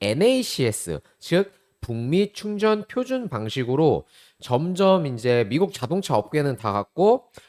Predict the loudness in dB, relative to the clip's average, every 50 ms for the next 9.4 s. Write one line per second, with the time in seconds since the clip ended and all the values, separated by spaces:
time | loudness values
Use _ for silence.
0 | _ -4 -4 -4 -2 -4 -6 -2 0 0 0 0 0 -2 -2 -2 -2 -4 -2 0
1 | 2 2 2 2 -2 -4 -4 -2 0 0 0 0 -4 0 2 4 4 4 4 2
2 | _ _ _ _ _ _ -6 -2 0 2 4 6 6 6 6 6 4 4 4 2
3 | 0 0 0 -2 -2 -4 -6 -6 -6 -6 -10 _ _ _ _ _ _ _ _ _
4 | _ _ _ _ _ _ _ _ _ -8 0 4 4 4 6 4 2 2 4 4
5 | 4 4 2 0 -8 -18 -20 -20 _ _ _ -12 -8 -8 -8 -6 -2 -2 0 0
6 | 0 0 0 2 2 2 2 2 2 0 0 -2 -2 -4 -4 -4 -4 -4 0 2
7 | 4 4 2 0 -4 -10 -8 -8 -4 0 2 2 2 2 0 -4 -2 2 2 2
8 | 2 2 -2 -6 -4 -2 -2 -2 -2 -4 -6 -4 -4 -6 -6 -2 -2 -2 -2 -2
9 | -2 -2 -2 0 0 -2 -4